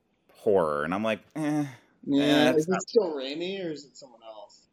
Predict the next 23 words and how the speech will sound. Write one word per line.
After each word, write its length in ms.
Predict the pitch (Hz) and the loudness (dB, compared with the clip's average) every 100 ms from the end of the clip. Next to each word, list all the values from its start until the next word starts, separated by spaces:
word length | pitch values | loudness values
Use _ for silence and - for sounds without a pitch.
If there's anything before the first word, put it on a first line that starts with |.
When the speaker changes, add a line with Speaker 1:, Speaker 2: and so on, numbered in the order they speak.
| _ _ _ _ | _ _ _ _
Speaker 1:
Uh, 520 | 120 127 123 120 120 120 - - | 4 6 8 8 8 4 -4 -8
Raimi 400 | 127 139 160 165 | 0 2 2 4
is 140 | 151 139 | 4 4
a 80 | |
producer 420 | 127 127 127 127 120 | 2 0 0 2 2
on 120 | 117 | 2
it. 80 | - | 0
Bruce 180 | 104 | -4
Campbell's 420 | - 107 113 120 117 | -4 -2 0 0 0
a 60 | |
producer 420 | - 120 123 - 131 | -2 0 -2 0 2
on 200 | 127 127 | 4 4
it. 140 | 120 | 2
So, 460 | - 107 101 98 98 | 2 4 6 6 4
Speaker 2:
Okay. 80 | - | 2
Speaker 1:
I 40 | |
mean, 140 | 139 143 | 2 4
it 100 | 165 | 8
looks 220 | 214 240 | 8 8
really 360 | 135 151 151 139 | 4 2 4 2
good. 500 | 98 107 120 156 170 - _ _ _ _ - | 4 6 8 6 2 -8 _ _ _ _ 0
Speaker 2:
Yeah. 300 | 127 95 101 | 0 0 6
Speaker 1:
But, 220 | 127 120 | 8 8